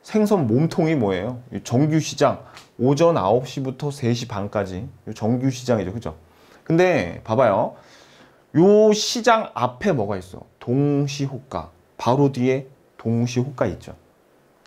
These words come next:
그래서 봐봐요. 아침 아홉 시 전에 여덟 시 반부터 아홉 시까지 장 시작할 때 동시호가 매매라 그래서 요거를 우리가 동시호가 매매. 그 다음에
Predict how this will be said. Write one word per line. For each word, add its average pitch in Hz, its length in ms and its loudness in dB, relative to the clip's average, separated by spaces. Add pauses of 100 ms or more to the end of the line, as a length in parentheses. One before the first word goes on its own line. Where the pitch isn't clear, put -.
(240)
그래서 117 600 2
봐봐요. 95 360 -2 (720)
아침 127 340 2
아홉 131 260 4
시 156 140 -6
전에 135 380 2
여덟 107 320 2
시 151 160 -10
반부터 117 500 -4
아홉 101 300 0
시까지 139 640 -2 (440)
장 147 420 0
시작할 220 840 0
때 170 180 4
동시호가 131 640 0
매매라 104 380 2
그래서 92 320 0
요거를 98 360 -2
우리가 113 520 -2
동시호가 117 540 -2
매매. 92 580 -2 (320)
그 - 100 -2
다음에 165 460 2